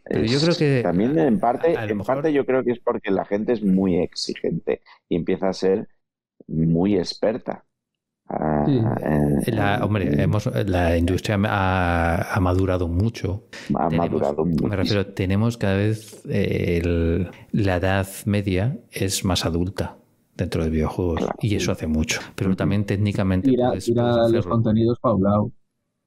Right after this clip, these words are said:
Speaker 3: Claro.
Speaker 1: Te-,
Speaker 3: Tira los
Speaker 1: técnicamente,
Speaker 3: contenidos para un lado, clarísimo.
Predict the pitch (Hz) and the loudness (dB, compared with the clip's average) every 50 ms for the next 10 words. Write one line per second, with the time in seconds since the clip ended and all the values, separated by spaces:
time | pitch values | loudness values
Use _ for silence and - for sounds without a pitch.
0 | _ - - - - - - - _ _ _ _ _ _ _ _ _ _ _ - | _ -4 -2 -2 -2 -2 -4 -6 _ _ _ _ _ _ _ _ _ _ _ -4
1 | - 98 - - - - 98 101 101 101 113 107 110 113 113 104 120 117 110 113 | -4 -4 -4 -2 -2 -2 0 0 2 2 2 2 2 2 0 0 0 0 2 2
2 | 110 110 113 117 - - 117 113 113 113 110 113 120 120 110 - 98 98 107 107 | 2 2 2 0 0 0 0 2 2 2 2 2 2 0 0 2 2 2 2 0
3 | - - 104 107 110 | 0 -2 -2 -2 -2